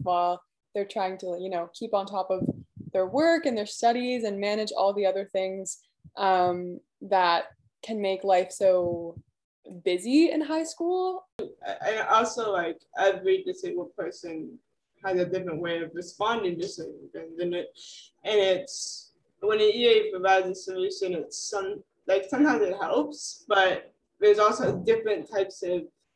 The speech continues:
Speaker 2: I have cerebral palsy, um, but there's different types of C P that, that verify in different, like, whether it's mentally or physically,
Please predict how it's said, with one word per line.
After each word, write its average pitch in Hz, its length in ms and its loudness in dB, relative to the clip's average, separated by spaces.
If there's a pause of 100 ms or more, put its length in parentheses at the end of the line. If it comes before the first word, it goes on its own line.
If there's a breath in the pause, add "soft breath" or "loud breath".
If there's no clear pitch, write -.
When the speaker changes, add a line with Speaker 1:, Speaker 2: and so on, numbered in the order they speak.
Speaker 2:
I 220 100 6
have 262 220 6
cerebral 196 420 2
palsy, 262 600 -4 (720 soft breath)
um, 165 540 0 (120)
but 196 220 0
there's 214 260 6
different 226 480 -2
types - 380 -2
of 359 80 -6
C - 400 -4
P 359 380 -2
that, 165 300 -4 (280)
that 185 320 -4 (120)
verify 196 600 2
in 175 300 -6
different, 175 600 -6 (560)
like, 208 380 2
whether 202 340 4
it's 196 240 0
mentally 180 560 -4
or 175 80 -4 (100)
physically, 175 920 -6